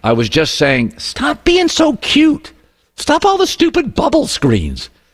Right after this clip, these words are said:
Just put the ball in the hands of Jalen Hurts. Let's get fish-, uh, let's get physical. Let's play between the tackles."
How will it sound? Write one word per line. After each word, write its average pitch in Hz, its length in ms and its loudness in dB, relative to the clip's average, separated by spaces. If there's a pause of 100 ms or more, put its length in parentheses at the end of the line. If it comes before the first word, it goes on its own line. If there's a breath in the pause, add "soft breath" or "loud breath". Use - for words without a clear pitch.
(120)
Just - 260 -8
put - 300 0
the 240 80 2
ball 170 320 0
in 175 60 -2
the 170 100 0
hands 147 340 0
of 147 100 0
Jalen 117 360 2
Hurts. 196 440 -2 (280 loud breath)
Let's 110 260 -2
get 107 240 -2
fish-, - 340 -2
uh, 180 140 -2 (160)
let's 107 460 0
get 107 200 -2
physical. 202 640 -2
Let's 101 220 -4
play 110 240 -2
between 104 320 -2
the 92 80 -2
tackles." 175 720 0